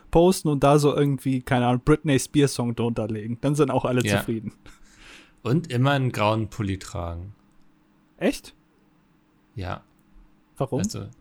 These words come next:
Speaker 2: das, das hat ihn doch so, also das, das war doch quasi die Kuh, die durchs Dorf getrieben wurde, weil er sich hat mit einem grauen Pulli hat ablichten lassen im
Speaker 1: Ah,
Speaker 2: Flugzeug.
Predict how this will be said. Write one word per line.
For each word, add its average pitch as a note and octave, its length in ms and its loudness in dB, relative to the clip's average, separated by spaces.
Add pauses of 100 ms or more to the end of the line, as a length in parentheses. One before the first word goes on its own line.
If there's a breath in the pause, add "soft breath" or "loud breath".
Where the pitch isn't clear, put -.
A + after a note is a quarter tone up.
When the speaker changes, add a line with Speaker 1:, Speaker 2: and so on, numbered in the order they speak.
(680 soft breath)
Speaker 2:
das, G#2 200 -6
das G#2+ 360 0 (240)
hat B2+ 220 -2
ihn C#3+ 100 0
doch C3 140 2
so, A#2+ 180 -4
also A2+ 400 -4
das, A#2 280 -8 (120)
das - 500 -6
war A#2+ 160 4
doch C#3 160 2
quasi A#2+ 360 0
die G#2+ 320 -6 (320 soft breath)
Kuh, E3 360 -2
die B2+ 140 2
durchs A#2 280 -4
Dorf A#2+ 300 -2
getrieben F#2+ 520 -6
wurde, F#2+ 320 -6
weil G2 140 -6
er G#2 220 -6
sich G#2 160 -6
hat A#2+ 160 -10
mit A#2 160 -12
einem G#2 280 -8
grauen A2 420 -2
Pulli B2+ 320 -4
hat G2+ 220 -8
ablichten G#2+ 500 -8
lassen G2+ 260 -10
im G2+ 120 -6
Speaker 1:
Ah, F#3+ 220 0
Speaker 2:
Flugzeug. G2+ 460 -6